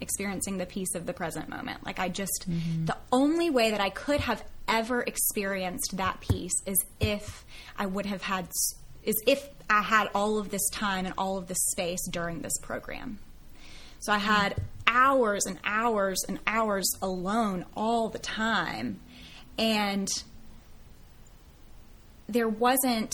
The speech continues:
Speaker 1: the incessant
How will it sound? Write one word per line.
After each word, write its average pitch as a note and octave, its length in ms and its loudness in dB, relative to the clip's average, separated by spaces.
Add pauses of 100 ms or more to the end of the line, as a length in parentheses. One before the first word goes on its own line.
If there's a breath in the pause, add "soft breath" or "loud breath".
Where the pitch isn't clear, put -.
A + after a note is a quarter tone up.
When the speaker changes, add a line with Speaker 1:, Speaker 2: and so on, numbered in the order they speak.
(140)
Speaker 1:
the G3+ 560 0 (2250)
incessant G#3+ 1040 0